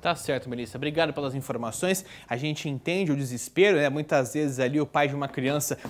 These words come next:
tá enfrentando uma situação de risco, uma situação problemática e tá precisando de ajuda, precisando de atendimento. Os nervos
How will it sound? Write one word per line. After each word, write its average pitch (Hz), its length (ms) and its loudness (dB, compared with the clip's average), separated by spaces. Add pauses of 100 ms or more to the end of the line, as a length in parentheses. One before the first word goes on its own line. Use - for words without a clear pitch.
(160)
tá 143 100 2
enfrentando 160 500 0
uma 170 140 0
situação 143 540 -4
de 120 120 -4
risco, 156 380 -4
uma 131 60 -8
situação 143 340 -8
problemática 139 720 0 (240)
e 143 40 -4
tá 160 160 0
precisando 180 460 -2
de 180 100 0
ajuda, 175 320 2
precisando 185 220 -10
de 196 60 -4
atendimento. 208 600 0
Os 120 80 -8
nervos 175 440 6